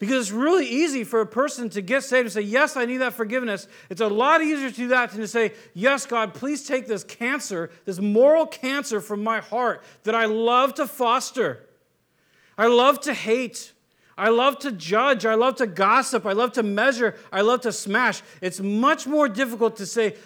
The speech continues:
"Yes, take that out of me," because we're so twisted in our minds that we feel satisfied when we do those things. And the idea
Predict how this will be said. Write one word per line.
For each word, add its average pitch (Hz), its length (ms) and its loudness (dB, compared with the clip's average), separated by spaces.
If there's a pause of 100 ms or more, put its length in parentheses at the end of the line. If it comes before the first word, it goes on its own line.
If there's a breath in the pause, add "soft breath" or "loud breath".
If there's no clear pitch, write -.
"Yes, 254 320 0
take 262 300 -2
that 233 140 2
out 226 180 2
of 208 60 0
me," 151 160 -4 (200 loud breath)
because 214 240 -2
we're 220 80 -2
so 285 400 2
twisted 277 580 -4
in 214 80 -2
our 247 160 2
minds 262 400 0 (220 loud breath)
that 220 140 4
we 277 140 0
feel 285 220 2
satisfied 233 920 0
when 170 120 -6
we 165 100 -4
do 180 180 -6
those 214 260 -4
things. 143 500 -12 (720 loud breath)
And 180 120 -4
the 208 80 2
idea 208 680 0